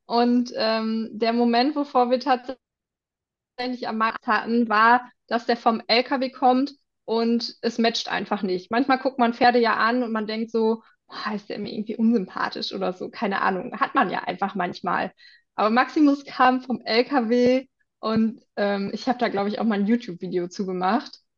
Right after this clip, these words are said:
Auf Insta hab ich's auf jeden Fall irgendwo, aber ich meine, ich hab's auch auf YouTube. Und, ähm,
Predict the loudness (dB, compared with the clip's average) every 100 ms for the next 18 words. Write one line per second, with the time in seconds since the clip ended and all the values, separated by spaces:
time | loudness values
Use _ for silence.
0 | _ _ -10 -4 -4 0 -2 -2 -8 -8
1 | -8 -4 -4 -2 -4 -4 -4 -2 -2 -2
2 | -4 -4 -6 -8 -8 -12 -10 -8 -6 -6
3 | -10 -14 _ _ _ _ -4 0 2 0
4 | 0 -2 -2 0 -2 -6 -10